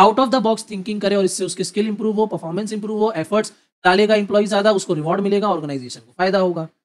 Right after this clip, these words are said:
simple। आगे, the deserving employee must be rewarded for their exceptional performance। Deserving employee को हमेशा reward मिलना चाहिए। Manager can correlate the preferred outcome to the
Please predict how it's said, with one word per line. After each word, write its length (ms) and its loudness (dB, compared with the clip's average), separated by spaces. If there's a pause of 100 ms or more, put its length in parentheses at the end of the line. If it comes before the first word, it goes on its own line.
(120)
simple। 420 0
आगे, 280 2 (260)
the 80 2
deserving 400 4
employee 280 2
must 220 0
be 80 2
rewarded 400 0
for 140 0
their 180 2
exceptional 500 -8
performance। 480 -4
Deserving 380 -2
employee 260 0
को 100 -6
हमेशा 260 -4
reward 280 -2
मिलना 280 -6
चाहिए। 320 -2 (280)
Manager 360 2
can 180 -2
correlate 460 2
the 80 -2
preferred 380 0
outcome 340 0
to 100 -4
the 120 0